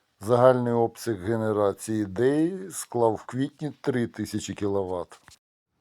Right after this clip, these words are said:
Різниця дев'ятсот — це є те, що компенсується, е, на порті лот, і воно не доходить до лічильника. І основне,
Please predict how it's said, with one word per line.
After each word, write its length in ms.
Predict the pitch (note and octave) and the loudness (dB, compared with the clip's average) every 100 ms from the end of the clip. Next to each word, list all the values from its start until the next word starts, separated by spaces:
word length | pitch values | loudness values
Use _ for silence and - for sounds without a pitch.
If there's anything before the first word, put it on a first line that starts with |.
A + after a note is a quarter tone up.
| _ _ - | _ _ -2
Різниця 600 | B2+ C3+ A#2+ C#3 C3 C3+ | 0 0 0 0 2 2
дев'ятсот — 920 | A2 B2+ C3 B2+ - E3 E3 - - - | 4 6 4 4 0 2 2 0 -14 -10
це 340 | - C3 C3 | 0 2 2
є 400 | B2 B2 B2 A#2 - _ _ _ _ _ _ _ | 0 2 2 2 0 _ _ _ _ _ _ _
те, 260 | - D3+ C3+ | 2 2 2
що 360 | - - A2+ | -6 -4 -4
компенсується, 1500 | - A#2 A#2 A#2 - - B2 A2+ A2 - - G#2+ G#2+ G2+ F#2 - - - - _ _ _ - | -2 -4 -2 -4 -4 -4 0 2 0 -4 -6 0 2 2 0 -6 -20 -20 -20 _ _ _ -4
е, 540 | G#2 G2+ G2+ G2 G2 | -2 0 0 -2 -4
на 440 | G2+ A#2 A2+ G#2+ | 0 4 6 6
порті 500 | G2+ - C3+ - A#2+ | 2 2 2 2 0
лот, 640 | A2+ A2+ C#3+ F3 E3 - - _ _ A2 | 0 4 6 6 4 -2 -18 _ _ -4
і 40 | |
воно 300 | A#2 B2+ D3+ | -2 2 2
не 120 | D3 | 2
доходить 500 | B2+ C3 A#2 F#2+ F2 | 0 0 0 -4 -6
до 140 | F#2 G2+ | -4 -4
лічильника. 760 | G2+ - F#2 E2+ D#2 - E2 - _ _ _ - _ _ _ _ _ _ _ _ | -4 -6 -8 -8 -10 -8 -8 -8 _ _ _ -20 _ _ _ _ _ _ _ _
І 100 | G#2 | -4
основне, 680 | A2 C3 C#3 C3+ E3 F3+ | -4 -4 -4 -2 0 -2